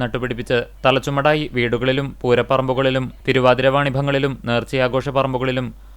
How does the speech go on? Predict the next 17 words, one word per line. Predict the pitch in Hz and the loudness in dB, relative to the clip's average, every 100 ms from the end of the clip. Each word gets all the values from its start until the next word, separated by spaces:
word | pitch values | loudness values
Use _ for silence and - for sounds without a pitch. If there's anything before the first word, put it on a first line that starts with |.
| - | -2
വ്യാപകമായി | 123 120 120 131 135 135 | 2 4 2 0 -2 -2
വിൽപ്പന | 123 104 123 120 | -2 -2 -2 0
നടത്തിയിരുന്നു. | 104 110 110 107 107 - - - - - - - - | -2 -4 -4 -4 -6 -10 -20 -20 -20 -20 -20 -10 -4
ഇതോടെ | 117 120 123 131 | 2 4 2 0
നാട്ടുകാർക്ക് | 120 117 123 127 120 131 113 | -2 0 0 -2 0 -2 -2
വിത്തളിയൻ | 117 127 127 127 | -4 -2 0 -2
എന്ന | 131 127 | -2 -2
മുഹമ്മദ് | 127 131 123 123 120 - | -2 -2 0 0 -2 -6
സുപരിചിതനായി | 110 110 113 117 117 104 | -2 -2 -2 -2 -2 -4
മാറി. | 101 107 117 - - - - - - - - 120 | -4 -4 -8 -16 -20 -20 -20 -20 -20 -20 -2 4
കാലം | 117 117 127 | 4 4 2
മാറി | 131 135 127 | 0 0 0
തൈകൾ | 117 113 127 120 | 2 2 0 -2
വിൽപ്പന | 107 120 120 | -2 -2 -2
കുറഞ്ഞതോടെ | 123 123 120 120 110 - | -2 -2 0 0 -2 -2
പിന്നീടത് | 131 131 131 139 143 139 120 | 0 0 2 2 2 0 -2
വിവിധയിനം | 117 117 131 135 | -2 0 0 -2